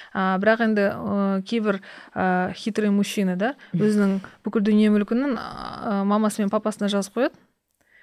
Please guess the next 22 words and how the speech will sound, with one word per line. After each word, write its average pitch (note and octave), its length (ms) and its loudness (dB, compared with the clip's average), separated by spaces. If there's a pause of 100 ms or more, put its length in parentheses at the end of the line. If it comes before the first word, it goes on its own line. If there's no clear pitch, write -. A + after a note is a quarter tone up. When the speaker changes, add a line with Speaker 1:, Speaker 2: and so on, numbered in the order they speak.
(180)
Speaker 1:
А G#3 100 0
одан G#3+ 260 4
кейін G#3 260 2
өзінің G#3+ 400 2
кіріс A3+ 260 -4
көзін G3+ 460 0 (400)
кіші-, - 280 -8
кішірейтіп - 440 0
қояды, B3 260 2
официальный C4+ 500 0
кіріс B3+ 240 -4
көзін A#3 300 0
алимент A3 420 2
ас-, G#3 220 -2
ы, G#3 260 -4
төлеу G#3+ 300 0
үшін. G3+ 280 -6 (240)
Ондай A3+ 200 4
да A#3+ 120 2
жағдайлар G#3+ 440 0
болып G3 260 -4
тұр. F#3 100 -6